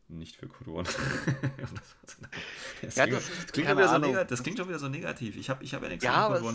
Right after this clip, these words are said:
Speaker 2: ist,
Speaker 1: One-Spieler, ne? Aber
Speaker 2: ja.
Speaker 1: das ist halt, das ist halt
Speaker 2: Nee,
Speaker 1: einfach was
Speaker 2: also, man
Speaker 1: anderes.
Speaker 2: mu-, man muss,
Speaker 1: Also
Speaker 2: der muss halt so ehrlich sein. Also das Gleiche ist ja auch mit Aristea. Da
Speaker 1: Ja.
Speaker 2: kennen wir uns auch nicht
Speaker 1: Genau.
Speaker 2: gut aus, bis gar
Speaker 1: Genau.
Speaker 2: nicht. Deswegen machen wir auch nichts drüber, weil es halt,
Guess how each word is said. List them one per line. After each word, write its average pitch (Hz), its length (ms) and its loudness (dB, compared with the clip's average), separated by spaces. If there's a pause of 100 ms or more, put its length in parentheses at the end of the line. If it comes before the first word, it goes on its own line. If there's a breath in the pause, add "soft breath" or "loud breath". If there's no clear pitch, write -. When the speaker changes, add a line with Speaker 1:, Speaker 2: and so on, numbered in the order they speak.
(120)
Speaker 2:
ist, 202 60 -8
Speaker 1:
One-Spieler, 104 200 -2
ne? 113 140 -4
Aber 127 140 -2
Speaker 2:
ja. - 20 2
Speaker 1:
das 139 120 2
ist 196 80 -4
halt, 139 200 -6 (1040 loud breath)
das 117 120 -6
ist 143 120 -4
halt 170 100 0
Speaker 2:
Nee, 180 220 4
Speaker 1:
einfach - 20 6
was - 140 2
Speaker 2:
also, - 60 -4 (100)
man 110 140 2
Speaker 1:
anderes. - 20 -4
Speaker 2:
mu-, - 180 -6
man 226 140 -2
muss, 254 100 -2
Speaker 1:
Also 98 180 -8 (160)
Speaker 2:
der 156 100 -2
muss 185 180 -6
halt 185 280 -2 (320)
so - 160 -10
ehrlich 135 260 -6
sein. 131 320 -4
Also 113 340 -10
das - 160 -14
Gleiche 143 220 -4
ist 147 100 -14
ja - 80 -8
auch 135 80 -6
mit 135 140 -12
Aristea. 147 540 -6 (300 loud breath)
Da 101 80 0
Speaker 1:
Ja. - 0 -
Speaker 2:
kennen 104 160 -4
wir 120 40 -8
uns - 180 -16 (100)
auch 170 140 -4
nicht 160 340 -10 (300)
Speaker 1:
Genau. 90 380 -8
Speaker 2:
gut - 60 -14
aus, 156 260 -4
bis - 320 -14
gar 143 220 2
Speaker 1:
Genau. - 0 -
Speaker 2:
nicht. 151 260 -8 (400 loud breath)
Deswegen 139 380 -4
machen 143 220 -6
wir 160 100 2
auch 131 80 -6
nichts - 220 -8
drüber, 117 300 -10
weil 123 180 0
es 131 220 -12
halt, 135 260 -4